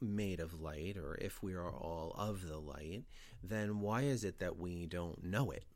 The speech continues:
You know, why is it that we're not all consciously aware? Or why did the light veil itself from itself?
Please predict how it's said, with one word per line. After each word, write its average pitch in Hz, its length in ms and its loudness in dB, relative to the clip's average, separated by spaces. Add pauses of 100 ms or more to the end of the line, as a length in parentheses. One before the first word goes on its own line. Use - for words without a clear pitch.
You 98 120 -2
know, 90 120 0
why 95 260 2
is 123 140 2
it 107 120 -2
that 90 140 0
we're 90 160 2
not 92 260 0
all 82 260 0
consciously 101 760 -2
aware? 78 540 -2
Or 92 300 0
why 127 480 2
did 98 340 0
the 87 120 2
light 87 500 0 (460)
veil 104 680 2
itself 78 880 -2 (100)
from 107 460 0
itself? - 800 -4